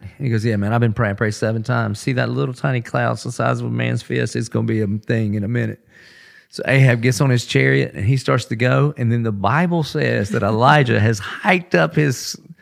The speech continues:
robe and he outruns the chariots back home. Think about this <laughs> picture.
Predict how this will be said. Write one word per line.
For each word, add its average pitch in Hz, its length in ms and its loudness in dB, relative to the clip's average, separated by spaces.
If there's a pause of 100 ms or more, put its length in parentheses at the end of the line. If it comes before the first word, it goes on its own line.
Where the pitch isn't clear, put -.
(320)
robe 127 760 6 (340)
and 135 160 6
he 147 240 6
outruns 175 680 6
the 160 120 4
chariots 160 580 6
back 127 240 4
home. 131 360 4
Think 160 180 2
about 160 200 4
this 151 120 2
<laughs> 226 120 2
picture. - 360 -2